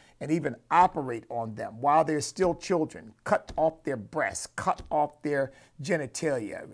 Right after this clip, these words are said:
Uh, th-, this stuff is just, it's madness. It's Frankenstein evil. Uh, and we are standing against all of that, okay? We're going into these communities and saying, "Is that what you really want for your family? Is that what you want for your children? Is that what you want for your community?"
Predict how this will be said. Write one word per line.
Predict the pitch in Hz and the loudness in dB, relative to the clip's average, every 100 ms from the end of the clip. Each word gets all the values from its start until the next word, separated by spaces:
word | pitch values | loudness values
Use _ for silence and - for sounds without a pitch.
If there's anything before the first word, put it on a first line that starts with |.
| 143 | -12
Uh, | 143 156 160 | -8 -4 0
th-, | 180 156 | 0 2
this | 170 | 0
stuff | - 165 139 | 2 4 2
is | - 127 | 0 -10
just, | 143 135 - | -6 -8 -8
it's | 135 - | -10 -8
madness. | 135 156 180 151 104 123 - | -4 2 4 4 2 -8 -8
It's | - - - | -10 -14 -8
Frankenstein | - 196 196 185 170 - - 156 147 147 156 156 - | 0 0 0 -4 -4 -6 -4 -2 0 -2 -4 -10 -10
evil. | 170 185 139 - - _ _ _ _ _ _ _ _ _ _ _ _ _ _ _ | -2 -2 -2 -6 -16 _ _ _ _ _ _ _ _ _ _ _ _ _ _ _
Uh, | 139 139 | 0 0
and | 165 | 2
we | 208 | 2
are | 220 | 2
standing | - 175 160 151 | 4 0 2 0
against | 143 143 - | 0 -2 -4
all | - 151 139 113 | 0 2 2 0
of | 104 | -10
that, | - - _ _ _ | -14 -16 _ _ _
okay? | 139 127 156 147 - _ - | -8 -4 0 0 -4 _ -2
We're | 147 175 | 2 4
going | 165 170 | 4 2
into | 160 139 | 0 -2
these | 151 | -4
communities | 160 147 156 135 | -2 -4 -2 -4
and | 135 | -6
saying, | 113 135 127 | -4 -4 -4
"Is | 113 - | -8 0
that | 196 - | 0 0
what | - - | -4 -4
you | 147 | -4
really | 147 131 | -2 -2
want | 120 190 - | -2 -4 -4
for | 143 | -10
your | 117 | -10
family? | 113 135 143 214 240 | -8 -6 -4 -4 -6
Is | 120 113 | -8 -2
that | 165 - | -2 -2
what | 160 - | -8 -8
you | |
want | 135 147 - | -6 -6 -6
for | 127 | -12
your | 120 113 | -12 -10
children? | - 190 285 180 | -4 -4 -4 -6
Is | 104 | -6
that | 165 - | -4 -4
what | 131 - | -6 -10
you | |
want | 147 143 - | -8 -8 -8
for | 127 | -12
your | 113 | -12
community?" | 107 120 165 214 233 | -12 -8 -6 -4 -4